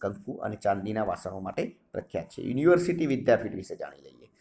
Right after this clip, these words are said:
તો ગુજરાત આયુર્વેદ યુનિવર્સિટી જામનગરમાં આવેલી છે, જેની સ્થાપના ઓગણીસો સડસઠમાં થયેલી હતી. મ્યુઝિયમ, ગ્રંથાલય, ગ્ર-, એમાં જોઈ લઈએ તો જામનગર Museum of Antiquities જામનગર આવેલું છે.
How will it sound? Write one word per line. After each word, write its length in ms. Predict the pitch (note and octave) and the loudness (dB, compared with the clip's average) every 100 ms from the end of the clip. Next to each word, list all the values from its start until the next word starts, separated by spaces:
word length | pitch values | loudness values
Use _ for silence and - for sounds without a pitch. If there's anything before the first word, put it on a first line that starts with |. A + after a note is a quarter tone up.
| _ _ _ | _ _ _
તો 60 | A2+ | 0
ગુજરાત 600 | A2 B2+ C3+ D3+ - - | 4 6 10 8 8 4
આયુર્વેદ 360 | B2 C3 C#3 | 6 6 6
યુનિવર્સિટી 520 | C3 C3 C3+ B2+ A2 B2+ | 4 4 4 2 -2 0
જામનગરમાં 540 | A2 A2 A2 G#2+ G#2 | 2 2 2 0 0
આવેલી 140 | A2 B2 | 2 2
છે, 100 | B2+ | 0
જેની 220 | A2+ G#2+ | 0 -2
સ્થાપના 440 | - A#2 A#2+ C#3+ | 0 2 2 2
ઓગણીસો 400 | D3 G2 G2+ G#2 | 0 0 -4 -8
સડસઠમાં 540 | G2 F#2+ - A2+ B2 B2 | -6 -8 -4 -4 -2 0
થયેલી 340 | A#2 B2+ B2+ | 2 4 4
હતી. 240 | B2+ - - - - _ _ _ _ | 2 -4 -12 -20 -20 _ _ _ _
મ્યુઝિયમ, 600 | G#2+ A#2+ B2+ B2 D#3 B3+ - | 0 4 4 6 6 6 -2
ગ્રંથાલય, 680 | A2 A#2+ A#2+ C3+ C3+ C#3 - - - _ _ _ | 2 4 4 6 6 6 2 -8 -20 _ _ _
ગ્ર-, 320 | A#2 A#2+ B2 | 0 0 2
એમાં 220 | B2+ C3+ | 4 4
જોઈ 180 | B2+ C3+ | 4 2
લઈએ 220 | C3+ D3 | 2 0
તો 120 | - B2 | 0 2
જામનગર 600 | A2+ A#2 A#2+ C3 C#3 C3 | 4 6 6 4 4 4
Museum 380 | A#2 G#2+ A#2+ | 2 2 2
of 300 | B2+ - A#2 B2 - _ _ _ _ _ _ - | 2 2 2 2 -4 _ _ _ _ _ _ 2
Antiquities 1120 | C3+ D3+ F3 F3 C3 B2+ C#3+ - - B2 B2 C#3+ - - | 4 4 -2 2 2 4 0 -4 0 0 2 -2 -4 -12
જામનગર 640 | A2 A2+ A2 G#2+ A2 - - - | 2 6 6 6 4 4 0 -2
આવેલું 240 | G#2+ A#2 | 2 2
છે. 220 | A#2+ C#3+ | 0 -6